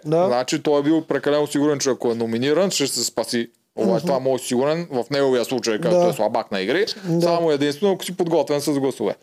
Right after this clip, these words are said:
Speaker 1: Да.
Speaker 2: Това ако намалее. Ако се увеличи, както е логично да стане, защото вече не зависиш от зрителя,
Speaker 1: Да.
Speaker 2: а само от социални неща и
Speaker 1: Да.
Speaker 2: можеш да ги навигираш, тогава, значи, го приемам, че той не се е подготвил, само Мария.
Speaker 1: Разбрах те.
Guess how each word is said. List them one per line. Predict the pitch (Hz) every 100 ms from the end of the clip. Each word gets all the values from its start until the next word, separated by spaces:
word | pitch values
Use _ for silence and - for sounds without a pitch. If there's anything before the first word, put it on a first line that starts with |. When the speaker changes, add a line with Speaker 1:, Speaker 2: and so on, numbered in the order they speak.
| _ _
Speaker 1:
Да. | 151 156 156 143 _ _ _
Speaker 2:
Това | - 107
ако | 98 139
намалее. | 131 123 110 90
Ако | 110 -
се | 202
увеличи, | 170 143 120 - 123 123
както | 117 -
е | 113
логично | 92 107 - 113
да | 95
стане, | - 113 87 101
защото | 117 104 95
вече | 98 95 104
не |
зависиш | 95 98 95 - -
от | 92
зрителя, | 98 95 87
Speaker 1:
Да. | 113 147 127
Speaker 2:
а | 110 107
само | 107 101 101
от | -
социални | 98 104 92
неща | 90 90 98
и |
Speaker 1:
Да. | 151
Speaker 2:
можеш | 156 175
да |
ги | 90 87 - - - - -
навигираш, | 120 104 98 104 175 233 -
тогава, | 175 160 127
значи, | 117 147 170 214 208 196 170
го | 151
приемам, | 135 151 123 123
че | -
той | 120
не | 107
се | 107
е | 104
подготвил, | 110 101 - 160
само | 127 104
Мария. | 101 90 - -
Speaker 1:
Разбрах | 151 127 156 151
те. | -